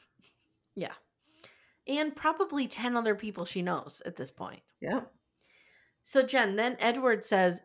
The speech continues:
Speaker 1: "Everyone into the restaurant. Everything is on Missus Olsen."
Speaker 2: <sighs> Can we just do that? Can I just say, "Everything's on Amy. Let's go in this restaurant"?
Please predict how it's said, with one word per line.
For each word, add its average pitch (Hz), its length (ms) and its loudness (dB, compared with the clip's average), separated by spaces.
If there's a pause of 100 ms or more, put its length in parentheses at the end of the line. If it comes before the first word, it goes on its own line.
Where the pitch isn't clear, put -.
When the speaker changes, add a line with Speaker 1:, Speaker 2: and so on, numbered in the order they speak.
Speaker 1:
"Everyone 480 480 10
into 403 160 4
the 392 140 6
restaurant. 381 600 6
Everything 370 540 4
is 359 160 0
on 311 240 6
Missus 277 360 0
Olsen." 160 640 2
Speaker 2:
<sighs> - 580 -20
Can 220 120 -4
we 247 120 2
just 392 260 -2
do - 180 -6
that? 415 440 -2
Can 214 140 -6
I 220 100 0
just 277 200 -4
say, 175 260 -2
"Everything's 180 440 -4
on 170 120 -4
Amy. 170 300 -6
Let's 190 160 -10
go 175 120 -6
in 170 60 -6
this 180 120 -6
restaurant"? 226 480 -8